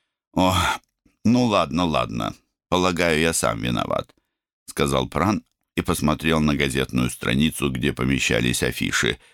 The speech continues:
«Вот, как насчёт этого?» «Санграм. В Одеоне. Всеми признанный величайший шедевр киноискусства только для взрослых. Там играет Ашок Кумар.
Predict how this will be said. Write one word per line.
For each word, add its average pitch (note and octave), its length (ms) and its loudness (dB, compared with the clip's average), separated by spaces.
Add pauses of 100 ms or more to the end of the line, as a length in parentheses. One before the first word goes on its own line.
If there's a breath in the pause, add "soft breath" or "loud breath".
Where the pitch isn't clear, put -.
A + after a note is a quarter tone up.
(720 soft breath)
«Вот, C#3 360 0 (440)
как - 200 0
насчёт A2 420 2
этого?» A1 400 0 (720)
«Санграм. C2 1200 0 (760)
В G#2+ 100 2
Одеоне. G#2 760 2 (680)
Всеми D#3 420 2
признанный C3 680 2
величайший A2 800 2
шедевр F#2+ 600 2
киноискусства F#2 1000 0
только D3+ 520 0
для D#3 220 0
взрослых. D#3+ 840 0 (420)
Там G2 260 2
играет G#2 540 2
Ашок F#2 640 0
Кумар. D2+ 600 2